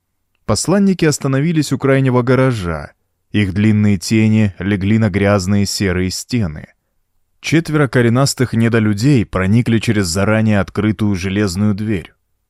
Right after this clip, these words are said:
Слышно было, как в ночи скорбно лязгнули старые гаражные петли. Остальные посланники темных, как стражи, встали у двери.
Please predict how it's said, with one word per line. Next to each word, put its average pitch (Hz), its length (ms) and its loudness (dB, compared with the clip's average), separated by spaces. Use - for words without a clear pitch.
Слышно 110 520 -2
было, 101 540 0
как - 240 -8
в 95 60 -4
ночи 92 600 -2
скорбно 95 580 -4
лязгнули 92 560 0
старые 90 600 -2
гаражные 85 640 -6
петли. - 640 -14
Остальные 110 640 0
посланники 110 680 0
темных, 117 560 0
как 98 220 -4
стражи, 113 500 0
встали 92 460 -2
у 90 100 0
двери. 95 540 -2